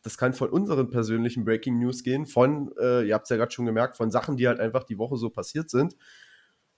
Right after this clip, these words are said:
Und, ähm, wir wollen einfach ein paar Facts nennen und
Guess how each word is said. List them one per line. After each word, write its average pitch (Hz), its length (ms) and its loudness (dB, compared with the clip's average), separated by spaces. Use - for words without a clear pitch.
Und, 117 460 0
ähm, 113 460 0
wir 104 360 -12
wollen 127 200 6
einfach 127 300 4
ein - 80 -20
paar 117 120 0
Facts - 400 -2
nennen 143 400 2
und 123 680 0